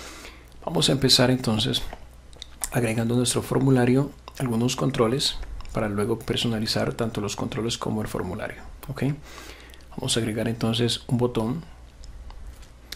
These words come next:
y vamos a agregar también una caja de texto, ¿ok?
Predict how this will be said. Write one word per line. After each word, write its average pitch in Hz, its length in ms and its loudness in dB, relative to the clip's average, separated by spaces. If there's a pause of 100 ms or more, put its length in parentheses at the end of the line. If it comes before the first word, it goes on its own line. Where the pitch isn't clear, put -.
(640)
y 135 40 0
vamos 117 280 0
a 120 60 4
agregar 123 280 -2
también 123 560 4 (320)
una 107 280 0
caja 107 260 0
de 101 80 -2
texto, - 460 -4
¿ok? - 140 -4